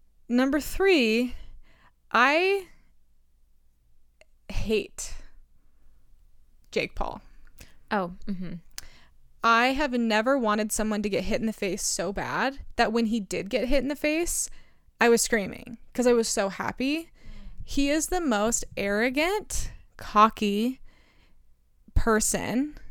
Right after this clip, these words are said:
Speaker 1: ever. He had shorts with his name in L E D lights scrolling across his shorts.
Speaker 2: Mm.
Speaker 1: I
Speaker 2: I
Speaker 1: wanted
Speaker 2: love
Speaker 1: those things
Speaker 2: that.
Speaker 1: to short cir-, like, circuit. Anyway, he won by a few points,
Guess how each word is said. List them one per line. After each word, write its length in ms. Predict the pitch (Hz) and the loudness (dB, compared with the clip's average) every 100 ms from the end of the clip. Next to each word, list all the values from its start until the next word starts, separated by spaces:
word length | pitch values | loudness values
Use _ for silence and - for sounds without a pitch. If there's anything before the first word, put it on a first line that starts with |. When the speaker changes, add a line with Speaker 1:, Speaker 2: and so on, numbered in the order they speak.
| - - - | -16 -16 0
Speaker 1:
ever. 640 | 226 214 202 180 302 349 - - - - - - | 2 4 4 6 6 2 -8 -20 -20 -20 -20 -4
He 240 | 427 480 | 2 6
had 260 | 480 539 539 | 6 6 2
shorts 920 | - - 359 320 254 - - - - - - - | -2 0 4 4 4 0 -2 -2 -4 -14 -20 0
with 180 | 311 - | 2 6
his 340 | - 311 262 | 6 6 2
name 680 | 240 233 240 311 349 285 220 220 | 0 2 4 4 4 4 4 4
in 200 | 240 - - | 4 4 4
L 200 | 247 370 | 6 6
E 120 | 427 | 6
D 160 | 415 381 | 6 4
lights 440 | 311 302 233 - - - | 8 6 6 2 -2 -2
scrolling 800 | - - - - 214 226 285 294 | -8 -6 -6 -4 0 0 0 -2
across 760 | 285 - 262 220 - - - - - - | -4 2 2 2 0 -4 -6 -8 -20 -20
his 280 | - 254 247 | -4 0 2
shorts. 640 | - 208 - - - - 254 | 0 -4 -6 -6 -2 -2 -4
Speaker 2:
Mm. 160 | 277 - - - - | -10 -12 -16 -18 4
Speaker 1:
I 140 | 254 330 | 10 10
Speaker 2:
I 20 | |
Speaker 1:
wanted 260 | 392 392 | 10 6
Speaker 2:
love 120 | 208 320 | 4 4
Speaker 1:
those 120 | - | 4
things 220 | - - | 2 0
Speaker 2:
that. 40 | - | 2
Speaker 1:
to 60 | 269 | 2
short 300 | 247 226 - | 4 2 2
cir-, 140 | - - - | -2 -2 2
like, 200 | 208 - | 2 4
circuit. 480 | - 208 - 170 - | 2 2 2 0 6
Anyway, 460 | 294 311 233 208 226 226 - | 6 8 8 8 6 0 -8
he 320 | - - 427 | -2 2 4
won 540 | 359 247 247 247 254 - | 8 8 8 6 2 2
by 180 | 220 | 2
a 100 | 214 | 4
few 260 | 220 254 294 | 2 0 0
points, 640 | - 226 208 208 180 - | 2 2 2 0 -2 -2